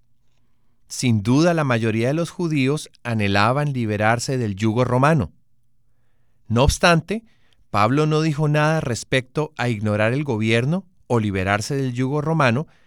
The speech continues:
a pesar de ser un gobierno totalmente injusto para los cristianos. Puesto que Pablo había sido transformado por Dios, tenía una mente renovada y un entendimiento espiritual apropiado. Él sabía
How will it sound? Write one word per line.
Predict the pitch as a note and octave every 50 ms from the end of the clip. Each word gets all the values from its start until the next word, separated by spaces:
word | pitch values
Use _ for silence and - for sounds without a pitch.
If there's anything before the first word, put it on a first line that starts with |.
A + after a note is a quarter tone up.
| _ _ _ _ _ _ _ _
a | - A#2 -
pesar | - A2 - - C3 C3+ C#3
de | D#3
ser | C#3+ - E3+ D#3
un | D#3+ D#3+
gobierno | D3+ D#3+ D#3 D#3+ D#3+ D#3 D3+ D3+ D#3 D#3
totalmente | D#3 - A#2+ - - A#2+ A#2+ C3 C3+ C#3 D3 - D3
injusto | C#3+ B2+ - F3 A#3 A3+ - - D#3+ A2+
para | - G#2+ G2+ G2
los | G2 - -
cristianos. | - G2 - - - B2 G#2 F#2+ F2 D2+ - - _ _ _ _ _ _ _ _ _ _ _ _ _ _ _ _ _ _ _ _ _ _ _ _ _ _ _ _ _ _
Puesto | - C3+ C3 - - C#3 A#2+
que | - C3
Pablo | A#2 - - D3 D#3+ F#3 G3 F#3+
había | F#3 F#3 F#3 E3+
sido | - - F3+ F3+ F3+
transformado | - D#3+ D3 B2+ - - B2 G#2 A2+ A#2+ A#2+ C3 D#3 D3 -
por | C3+ A2 G2
Dios, | G2+ A2 A2 G#2+ B2 C3+ - - - _ _ _ _ _ _ _ _ _ _ _ _ _ _ -
tenía | B2+ A#2 B2 B2+
una | C#3 C#3+ C#3+
mente | D3 D3 D#3 D#3 - D#3
renovada | C#3+ A#2+ B2 A#2+ G#2+ G2 F#2+ G2+ G#2+ A2+ C3+ D#3+ F3+ G#3+ A#3 - _ _ _ _ _ _ _ _ _ _ _
y | - A2+ A#2+
un | C3 C#3
entendimiento | D3 C#3+ - D3 B2+ A#2 A2 G#2+ A2 A2 A2+ A2 -
espiritual | D3 - - C3+ G#2+ F#2+ F#2 - - G2+ G2 G2+
apropiado. | A2 - - G#2+ F#2+ - A#2 A#2 A#2 A2+ F#2+ D#2+ - _ _ _ _ _ _ _ _ _ _ _ _ _ _ _ _ _ _ _ _ _ _ _ _ _
Él | - A#2+ B2+ B2
sabía | - - E3 D3+ D#3 F#3 G3 G3 E3+ G#2+ D#2+ D#2